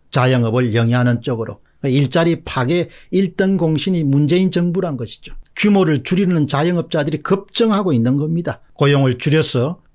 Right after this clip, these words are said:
규모를 줄이려는 그런 전략을 선택한 곳은 제 판단에는 자영업밖에 해당되지 않을 겁니다.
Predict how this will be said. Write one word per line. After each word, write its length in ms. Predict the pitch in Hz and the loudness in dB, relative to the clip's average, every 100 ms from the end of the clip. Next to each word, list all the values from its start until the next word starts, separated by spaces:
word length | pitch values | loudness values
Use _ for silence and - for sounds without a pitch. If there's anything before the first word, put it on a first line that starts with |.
| - | -6
규모를 500 | - 147 180 165 127 | 2 4 4 2 0
줄이려는 520 | - 156 156 131 117 | 0 2 2 2 0
그런 320 | - 131 123 | 0 2 2
전략을 420 | - 120 123 131 117 | 2 2 2 2 -2
선택한 460 | - 110 123 123 | -2 -2 -2 -2
곳은 360 | 113 104 156 170 - _ | -2 -4 -4 -6 -10 _
제 400 | - 120 143 190 | -2 2 2 0
판단에는 680 | - 180 175 165 160 180 170 - | -2 0 2 2 2 0 -4 -6
자영업밖에 1040 | - 139 147 139 - 127 117 - 120 120 - _ - | -2 2 2 0 -2 -4 -4 -2 0 -2 -4 _ -6
해당되지 520 | - 120 117 110 107 | 0 0 0 0 -2
않을 300 | 110 98 110 | -2 -2 -4
겁니다. 420 | 110 120 123 117 | -2 -2 -2 -6